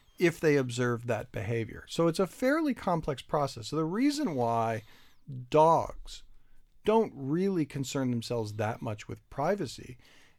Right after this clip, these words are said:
is because while they'll certainly hide and do all sorts of other things, they don't have a very clear sense of what an observer would know about them, which is why they hide so badly.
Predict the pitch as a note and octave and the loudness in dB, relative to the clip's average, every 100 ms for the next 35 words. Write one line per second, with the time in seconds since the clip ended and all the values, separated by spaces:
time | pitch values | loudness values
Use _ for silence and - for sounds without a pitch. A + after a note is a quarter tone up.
0 | - D#3+ D3 D3+ D#3+ - D#3+ E3 D#3+ D3+ | -8 -4 -4 -4 -6 -4 0 2 2 2
1 | D#3+ F3 D#3+ C#3+ - B3+ A#3 E3+ B2+ - | 0 2 2 0 -2 -2 -2 -2 -4 -6
2 | - D#3 E3 A#2 G#2 G#2 A#2 B2+ C3+ C#3+ | -2 0 0 0 -4 -4 -2 0 2 0
3 | - C3 C3+ B2+ A#2+ A#2+ A#3 A3+ D#3+ - | -2 -4 -2 -2 -2 -2 0 2 0 -4
4 | - - - _ D3+ E3+ G3+ F3 G3+ A#3+ | -12 -20 -20 _ -2 2 2 2 2 4
5 | D4 F#3 F#3+ E3 C#3 C3+ C3+ D3 C#3 - | 4 0 -2 -4 0 2 4 2 0 -4
6 | C#3 B2+ B2+ - - F#3+ A3+ C3 B2 - | -2 -2 -4 -6 -4 0 0 0 -6 -8
7 | - - C3+ C3 B2 C3 D3+ D#3+ - - | -14 -4 0 0 0 2 4 2 0 -2
8 | C#3 C3 A#2+ A#2+ A#2+ C3+ E3 D#3 A2+ F#2+ | 0 0 -4 -4 2 4 2 0 -4 -6
9 | C3 - _ _ _ C3+ C#3 C3+ D#3 A3+ | -8 -10 _ _ _ -2 0 2 4 6
10 | A3+ C3 F2 - G2 A#2 A#2+ F3 C#3 B2+ | 4 2 -6 -10 -12 -8 -6 -6 -4 -2
11 | C3 D3+ D#3+ - A#2 G#2+ A2 - C#3 C3 | 0 0 0 -2 -4 -4 -6 -4 -4 2
12 | D#3+ G#3+ C4 - | 4 4 0 -10